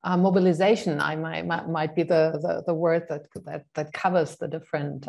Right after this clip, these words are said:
um, um, um, um,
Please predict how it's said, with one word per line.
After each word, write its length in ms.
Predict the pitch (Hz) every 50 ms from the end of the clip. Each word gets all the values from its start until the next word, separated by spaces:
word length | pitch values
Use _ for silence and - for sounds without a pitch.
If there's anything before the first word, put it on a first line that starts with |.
| - -
um, 280 | 143 135 135 131 131 -
um, 360 | 135 135 131 127 123 123 127 127 _ _ _ _ _ _ - - - - _ _ _ _ _ _ _ _ _ -
um, 460 | 156 147 139 135 123 120 120 - - _ _ _ _ - 131 131 131 _ _ _ _ _ _ - _ _ _ _ _ - -
um, 340 | 143 - 135 110 - -